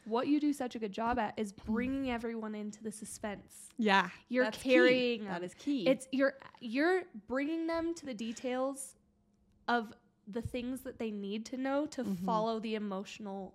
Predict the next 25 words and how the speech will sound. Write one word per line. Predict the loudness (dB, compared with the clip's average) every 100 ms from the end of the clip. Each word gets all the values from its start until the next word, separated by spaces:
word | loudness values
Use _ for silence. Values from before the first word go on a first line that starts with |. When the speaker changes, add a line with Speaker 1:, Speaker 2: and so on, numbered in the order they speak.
| -14
Speaker 2:
Yes. | -8 -4 -4
Speaker 1:
story | -2 -2 -4
arc. | -8 -16 -6
Speaker 2:
Exactly, | -2 0 4 4 4
Speaker 1:
Okay? | 4 4
Speaker 2:
yes. | 2 2 0 -6 -12 -4
Speaker 1:
And | 0 4
I | 4
don't | 2 0 -2
know | 2 2 0
how | -2 0 2
I | 2
can | 0 -2 -2 -2
do | 0 4
it | 2 0 _ _ _ _ _ -4
in | -2
a | -2
video, | 0 0 2 2
but | 0
I | -2
can't | -6 -6 -6 -4
do | -4
it | -4
in | -6
person. | -8 -10 -10 -12 -14